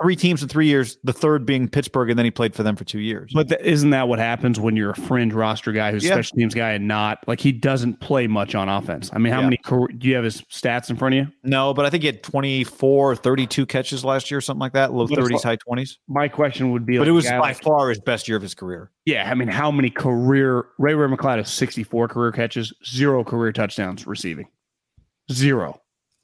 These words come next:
Speaker 2: So, I mean, that's just, he's a fringe backup guy to make the team who they value on special teams,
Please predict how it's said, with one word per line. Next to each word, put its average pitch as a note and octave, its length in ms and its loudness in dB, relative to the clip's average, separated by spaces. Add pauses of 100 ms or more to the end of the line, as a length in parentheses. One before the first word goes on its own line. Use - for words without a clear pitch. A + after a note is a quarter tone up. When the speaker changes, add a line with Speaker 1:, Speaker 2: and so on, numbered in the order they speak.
(220)
Speaker 2:
So, A#2 260 0
I A2+ 40 0
mean, A#2+ 120 0
that's A#2+ 160 0
just, A2 240 -4 (1000)
he's C#3+ 220 0
a D3+ 40 2
fringe C3 640 0
backup B2+ 440 -2
guy B2+ 160 0
to B2 80 0
make B2 160 2
the C3+ 80 -2
team B2+ 420 2
who A#2+ 100 -4
they A#2 180 0
value A#2 380 0
on A2+ 120 -2
special A2 340 -6
teams, F#2 320 -12